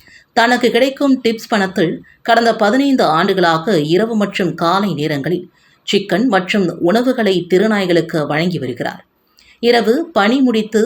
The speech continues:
பன்னிரண்டு மணிக்கு வீடு திரும்பும் மேரி, உணவகத்தில் மீதமான சிக்கன் துண்டுகள் மற்றும் தனக்கு கிடைக்கும் டிப்ஸ் பணத்தில்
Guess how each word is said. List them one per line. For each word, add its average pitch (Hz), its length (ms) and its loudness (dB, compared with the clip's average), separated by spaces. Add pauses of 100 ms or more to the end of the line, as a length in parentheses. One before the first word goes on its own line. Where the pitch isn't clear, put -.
(120)
பன்னிரண்டு 233 460 2
மணிக்கு 196 360 -2
வீடு 185 240 2
திரும்பும் 185 320 -4
மேரி, 139 240 -2 (460)
உணவகத்தில் 247 760 0
மீதமான 185 580 0
சிக்கன் 185 420 -4
துண்டுகள் 180 480 2 (360)
மற்றும் 202 420 0
தனக்கு 196 400 0
கிடைக்கும் 190 480 -2
டிப்ஸ் 196 300 -8
பணத்தில் 147 400 -6